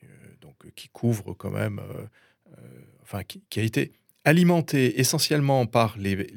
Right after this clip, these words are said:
brasseries qui se sont installées au, au dix-neuvième siècle. Alors, je rappelle simplement que les brasseries ont quitté le centre-ville de Strasbourg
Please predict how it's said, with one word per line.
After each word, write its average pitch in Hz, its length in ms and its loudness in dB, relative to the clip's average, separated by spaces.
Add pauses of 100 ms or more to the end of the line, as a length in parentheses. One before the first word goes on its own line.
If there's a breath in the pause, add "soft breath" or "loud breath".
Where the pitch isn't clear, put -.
brasseries 131 640 0
qui 117 120 -10
se - 120 -4
sont 113 200 0
installées 107 480 0
au, 104 140 -4 (260)
au 107 100 -4
dix-neuvième 101 480 -10
siècle. - 320 0 (480)
Alors, - 140 -20
je - 100 -12
rappelle 107 240 -2
simplement 113 420 -2
que - 80 -8
les 117 80 -2
brasseries 107 480 -2
ont 107 140 -2
quitté 117 440 -2 (300 soft breath)
le 123 220 2
centre-ville 120 440 -2
de 107 100 0
Strasbourg 113 640 0